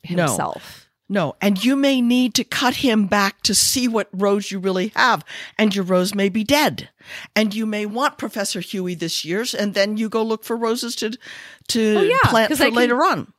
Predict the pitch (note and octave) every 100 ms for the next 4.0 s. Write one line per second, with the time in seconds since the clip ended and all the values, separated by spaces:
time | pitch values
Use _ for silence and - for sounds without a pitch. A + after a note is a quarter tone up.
0 | _ A3 G3+ A3+ C4 D4 - G3+ B3 G#3+
1 | G#3+ G3+ G3+ A3+ - - - G#3 G3+ G3
2 | F#3+ F3+ - F3 E3+ A3 A3+ B3+ C4 C4
3 | C4 C4 C#4 C4+ D4 E4+ - - D#3 -